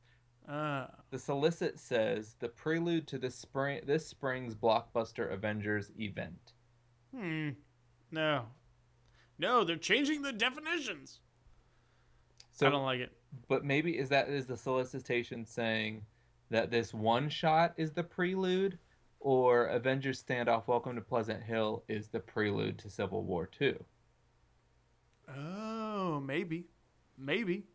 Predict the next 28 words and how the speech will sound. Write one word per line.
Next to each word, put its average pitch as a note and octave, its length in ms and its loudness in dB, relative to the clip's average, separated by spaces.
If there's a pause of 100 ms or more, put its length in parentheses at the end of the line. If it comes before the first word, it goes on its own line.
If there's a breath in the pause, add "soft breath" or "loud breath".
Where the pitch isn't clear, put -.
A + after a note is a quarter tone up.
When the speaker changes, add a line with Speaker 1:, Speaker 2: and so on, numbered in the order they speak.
Speaker 2:
It's E3 240 4
all B3 200 8
semantics. F#3 920 0 (360)
Speaker 1:
<laughs> - 400 2
Speaker 2:
They're E3 200 2
anti-Semitic F3+ 1000 0 (520)
with - 140 -20
their G3 100 0
Speaker 1:
<laughs> - 60 -2 (120)
Speaker 2:
semantics. B2 260 -4
Speaker 1:
I D#3+ 60 0
don't, D#3+ 280 0
I D#3+ 100 2
don't D#3+ 180 2
know D3 140 -2
if C3+ 60 -8
that's G#3 260 0
true. C#3 240 -4 (680 soft breath)
But G#3 180 4 (300)
interesting G3 560 2
that D3 140 0 (160)
what's D3+ 300 -4
not C#3 280 0
in G#3+ 160 -2
here, B2+ 200 -8
right? C3+ 360 -2
Okay, C#3+ 240 -2
so C3 500 -4